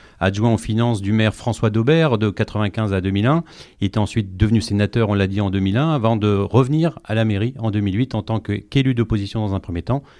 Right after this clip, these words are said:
et donc, euh, de cumuler les fonctions de maire et de sénateur. Donc, pendant ce mandat, il a fait aussi parler de lui, hein, pour, euh,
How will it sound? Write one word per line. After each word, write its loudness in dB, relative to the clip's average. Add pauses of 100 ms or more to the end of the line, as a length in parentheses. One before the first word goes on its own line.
(280)
et 4
donc, 2
euh, 4
de 2
cumuler 2
les 2
fonctions -2
de 0
maire 4
et 2
de -2
sénateur. -4 (400)
Donc, 2
pendant 4
ce 0
mandat, 6
il 4
a 4
fait 4
aussi 0
parler 2
de -4
lui, 4
hein, 0
pour, 0
euh, 2